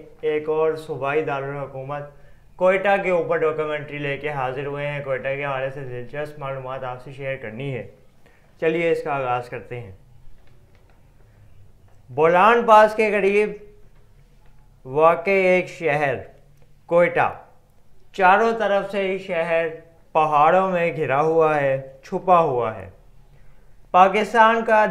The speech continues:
दसवां बड़ा शहर है। यहाँ हन्ना झील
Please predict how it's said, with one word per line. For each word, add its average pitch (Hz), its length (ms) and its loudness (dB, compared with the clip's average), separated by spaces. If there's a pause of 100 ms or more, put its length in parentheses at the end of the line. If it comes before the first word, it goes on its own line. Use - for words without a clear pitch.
दसवां 196 600 2
बड़ा 165 340 4
शहर 143 500 -4
है। 110 360 -8 (800)
यहाँ 165 580 2 (540)
हन्ना 202 520 0
झील 170 520 -4